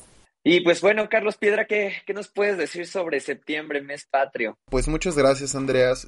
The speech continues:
Speaker 2: Y la verdad es que septiembre fue un mes muy interesante, sobre todo por un fenómeno que ocurre cada tres años en México, que fue la integración de la sexagésima quinta legislatura del Congreso de la Unión. Y déjame hacer un breve análisis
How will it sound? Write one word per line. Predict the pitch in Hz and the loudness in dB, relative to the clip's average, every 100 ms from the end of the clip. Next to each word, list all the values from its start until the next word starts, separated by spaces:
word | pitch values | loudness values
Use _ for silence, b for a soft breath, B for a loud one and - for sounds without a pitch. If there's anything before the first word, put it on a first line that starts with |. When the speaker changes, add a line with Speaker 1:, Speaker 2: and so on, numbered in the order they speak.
| - | -14
Speaker 2:
Y | - | -4
la | 123 123 | 0 4
verdad | 156 190 | 4 4
es | 208 - | 0 2
que | 180 151 135 - | 4 4 2 -2
septiembre | - - 131 180 180 156 120 120 - b b - | -6 -2 0 2 2 4 0 -2 -10 b b -8
fue | - | -2
un | 180 | 2
mes | 180 180 165 | 2 0 0
muy | 165 175 | 0 0
interesante, | 165 139 110 - 135 135 147 | -2 -2 -2 -2 -2 -2 -4
sobre | 131 113 120 | -2 -4 0
todo | 156 160 | 0 0
por | 131 | 0
un | 135 | 0
fenómeno | 147 135 139 120 | -2 -2 -2 -4
que | 107 | -6
ocurre | - 120 123 | -8 -8 -6
cada | - 123 127 | 0 4 4
tres | - 117 117 | 2 0 0
años | 123 117 110 104 - | 0 0 -2 -4 -6
en | 104 | -2
México, | 113 117 120 - 117 B B B - | -2 -2 -6 -4 -4 B B B -2
que | 127 127 127 | 2 4 4
fue | - 156 | 4 2
la | 175 | 2
integración | 175 123 110 - 143 | 0 0 0 -2 0
de | 135 | 0
la | 117 | 0
sexagésima | 110 - 110 - 127 151 120 | -2 -4 -4 -4 -4 -4 -6
quinta | - 143 139 135 120 | -6 -6 -2 0 0
legislatura | 113 107 110 101 120 113 117 b b - | -2 -6 -6 -4 0 2 0 b b -10
del | 110 110 110 107 | 0 2 2 0
Congreso | 117 117 120 123 123 | -4 -2 -2 0 0
de | |
la | 113 | 0
Unión. | 117 143 143 110 - b b b - - | -2 -2 -2 -4 -14 b b b -10 -4
Y | 143 156 147 - | -2 0 -2 -2
déjame | 156 - 220 | -2 0 0
hacer | 165 170 | 0 0
un | 170 170 156 | 0 0 4
breve | 151 151 156 147 120 | 6 6 6 4 4
análisis | 113 123 127 127 - 127 131 | 2 4 4 2 -4 -8 -10